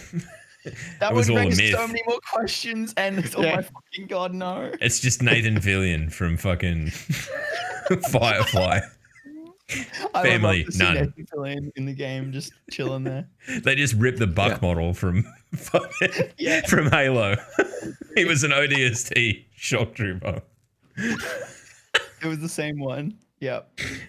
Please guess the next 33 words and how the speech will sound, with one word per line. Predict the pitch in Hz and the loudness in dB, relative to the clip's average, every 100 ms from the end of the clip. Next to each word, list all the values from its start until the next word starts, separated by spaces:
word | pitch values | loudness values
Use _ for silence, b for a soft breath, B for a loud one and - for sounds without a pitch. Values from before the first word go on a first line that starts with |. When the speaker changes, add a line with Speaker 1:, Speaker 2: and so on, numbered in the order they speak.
| B | B
Speaker 1:
Yeah, | 98 | 0
it | 65 | 2
was | 104 123 | 0 0
just | - | 0
Buck, | 87 80 - - _ _ _ | 0 0 -2 -10 _ _ _
just | 95 - | -10 -6
fucking | 101 92 90 85 | -2 0 0 0
things | 87 82 | 0 0
Speaker 2:
Yeah. | 82 | -2
Speaker 1:
up. | 80 - - 180 - | -4 -10 -12 -6 0
Um, | 135 143 131 107 90 87 _ _ - - | 2 4 4 4 2 -2 _ _ -8 0
all | 104 | 2
right, | 90 85 - | 2 0 -2
what | 113 107 | 2 4
else | 95 92 | 2 2
was | 78 | 2
in | 82 | 2
there? | 82 78 87 - | 2 2 -2 -2
I | 113 | 2
mean, | 131 | 2
we | 165 | 2
really | 190 190 117 | 2 2 4
didn't | 92 80 | 2 2
talk | 87 76 | 2 2
too | 82 | 0
much | 78 - | 0 0
about | 80 76 71 - | 0 0 -2 -6
the, | 80 78 80 80 78 | -8 -2 0 2 2
the | 78 | 2
actual, | 80 - 82 78 73 - - | 2 2 2 2 0 -2 -2
um, | 78 76 73 73 85 - _ _ - | 0 2 0 0 -2 -6 _ _ 0
I | |
mean, | 80 80 | 2 2